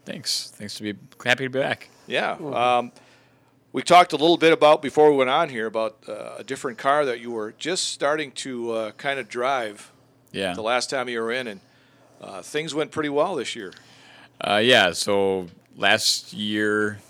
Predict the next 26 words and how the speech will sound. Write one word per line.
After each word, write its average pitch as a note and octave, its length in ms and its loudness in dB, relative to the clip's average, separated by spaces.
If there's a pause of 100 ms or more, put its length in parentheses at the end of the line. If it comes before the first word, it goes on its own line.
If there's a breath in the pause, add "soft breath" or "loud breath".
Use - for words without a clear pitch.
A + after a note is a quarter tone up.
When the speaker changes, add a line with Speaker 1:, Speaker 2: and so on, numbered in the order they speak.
(240 loud breath)
Speaker 1:
a G2 80 -12
guy F#2+ 100 -4
named F#2 180 -6
Brian F#2+ 240 0
Rogers F#2 340 -4
had F#2 100 -12
approached G2 400 -6
me F#2 100 -8
and F2+ 100 -8
just F2 180 -8
kinda E2+ 340 -4 (400)
laid F#2+ 240 4
out F2+ 240 4 (960)
his F2+ 280 -12
ideas. F#2+ 720 0 (220)
Um, D#2+ 680 -10 (120)
we E2+ 300 -8 (280)
went - 200 -8
for G2+ 240 -2
it, - 60 -6
we F2 80 -6
ran F2+ 220 -2
with G#2 120 -2
it, - 180 -2
and, F2 340 -6
um, E2 460 -6